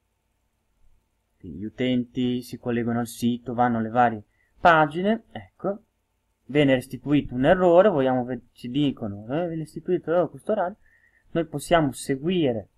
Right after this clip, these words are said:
il file di log con l'opzione tail men-, tail, eh, meno F,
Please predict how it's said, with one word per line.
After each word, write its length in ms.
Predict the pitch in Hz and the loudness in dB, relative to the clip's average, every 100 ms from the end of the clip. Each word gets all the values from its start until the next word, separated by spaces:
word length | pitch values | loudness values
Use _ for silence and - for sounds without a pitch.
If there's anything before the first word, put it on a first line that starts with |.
| _ _ _ _ _ _ | _ _ _ _ _ _
il 140 | - 131 | -20 -20
file 320 | - 151 135 | 2 4 4
di 120 | 165 | 2
log 380 | 202 165 180 233 | 6 6 4 -2
con 180 | - 165 | -2 0
l'opzione 680 | 196 - - 139 147 175 - | 0 -4 -2 0 0 -4 -8
tail 420 | - 180 151 120 107 | 2 4 4 0 -6
men-, 480 | 120 143 127 113 _ | -2 0 0 -4 _
tail, 500 | 156 143 120 101 104 - _ | 0 0 0 -4 -14 -20 _
eh, 320 | 107 101 90 | -20 -20 -16
meno 300 | 101 113 113 | -6 -4 0
F, 460 | 123 104 - 156 | 0 -2 -6 -6